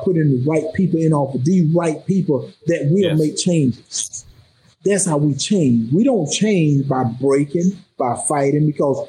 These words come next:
Speaker 1: he who lives by the sword will definitely by, die by the sword. I do believe in that, because no man is gonna let you dog him forever.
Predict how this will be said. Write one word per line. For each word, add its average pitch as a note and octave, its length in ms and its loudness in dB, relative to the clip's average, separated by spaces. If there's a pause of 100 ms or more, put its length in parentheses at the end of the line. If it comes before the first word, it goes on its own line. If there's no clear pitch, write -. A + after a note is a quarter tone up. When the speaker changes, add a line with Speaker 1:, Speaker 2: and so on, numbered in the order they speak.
(160)
Speaker 1:
he A#3 220 2
who G3 120 2
lives G3+ 480 2
by F3 140 0
the D3 80 0
sword E3 640 2
will A3 200 2
definitely F#3 500 0
by, F#3 220 0
die F#3+ 220 0
by C#3 140 -2
the C3+ 60 -6
sword. C#3 420 0 (520)
I D#3+ 160 -2
do F#3 100 2
believe E3 300 2
in D#3 80 2
that, D#3 220 0 (560)
because D#3 520 -2 (120)
no G#3+ 480 2
man C#3+ 720 2
is C#3+ 120 -2
gonna D3 220 0
let D3 420 0
you E3 220 2 (100)
dog D3+ 460 0
him D3+ 260 2
forever. C3 380 -2